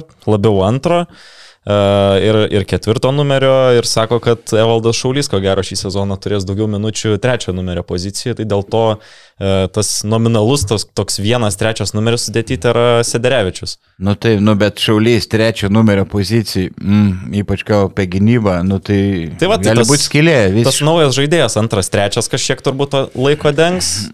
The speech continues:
Speaker 1: kažkiek minučių Sederevičiui ir kažkiek Šauliui, taip va, turbūt suksis iš padėties.
Speaker 2: Nu ir Sederevičius, nu,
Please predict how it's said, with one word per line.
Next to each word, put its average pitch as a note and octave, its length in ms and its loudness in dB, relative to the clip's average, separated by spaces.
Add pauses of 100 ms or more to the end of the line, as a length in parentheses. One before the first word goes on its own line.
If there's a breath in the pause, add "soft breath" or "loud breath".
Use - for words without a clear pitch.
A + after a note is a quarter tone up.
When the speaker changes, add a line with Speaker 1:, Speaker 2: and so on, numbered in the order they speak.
Speaker 1:
kažkiek - 340 -4
minučių G#2 320 -2
Sederevičiui F#2 720 -2
ir - 40 -18
kažkiek C#3 360 -4
Šauliui, A#2 420 0
taip A#2+ 220 -4
va, E2+ 80 -4
turbūt F#2 320 -4
suksis F2 340 -8
iš F2+ 140 -8
padėties. F2 540 -4 (120 soft breath)
Speaker 2:
Nu G2 140 -8
ir G#2 80 -8
Sederevičius, A#2+ 800 0
nu, G2+ 160 0